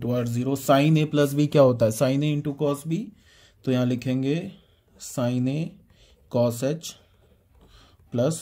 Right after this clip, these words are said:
cos alpha into sin H। यहाँ लिखा limit H is tending towards zero, cos alpha cos H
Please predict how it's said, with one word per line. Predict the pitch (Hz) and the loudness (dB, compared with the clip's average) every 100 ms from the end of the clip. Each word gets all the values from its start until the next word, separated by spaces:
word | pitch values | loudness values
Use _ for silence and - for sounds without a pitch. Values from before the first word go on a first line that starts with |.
| - | -6
cos | 113 117 117 127 | -2 0 0 -2
alpha | 120 117 131 175 190 _ _ _ _ - - _ _ _ - - | -2 -2 -2 -2 -6 _ _ _ _ -20 -20 _ _ _ -20 -4
into | 117 110 151 | -2 0 -2
sin | 160 - 90 90 82 | -6 -8 -8 -8 -10
H। | - - - _ _ _ _ - - - _ _ - - _ - - - _ _ _ _ _ - - _ _ _ _ _ - - - - - | -12 -16 -20 _ _ _ _ -20 -20 -20 _ _ -20 -20 _ -20 -20 -20 _ _ _ _ _ -20 -20 _ _ _ _ _ -20 -20 -20 -18 -4
यहाँ | 117 120 | 0 2
लिखा | 120 117 120 | 0 -2 0
limit | 117 120 123 117 | 2 2 2 0
H | 107 113 | -2 -2
is | 113 | -4
tending | - 117 120 117 | -2 2 2 2
towards | 120 120 113 | 0 0 0
zero, | 120 120 127 151 - _ _ _ - - - - - _ _ _ _ - | 0 0 0 -4 -8 _ _ _ -20 -20 -20 -20 -20 _ _ _ _ -2
cos | 127 123 127 - | 4 6 4 4
alpha | 127 127 120 131 127 127 | 4 4 2 2 2 0
cos | - 120 117 120 | -2 0 0 2
H | 139 147 - | 2 0 -6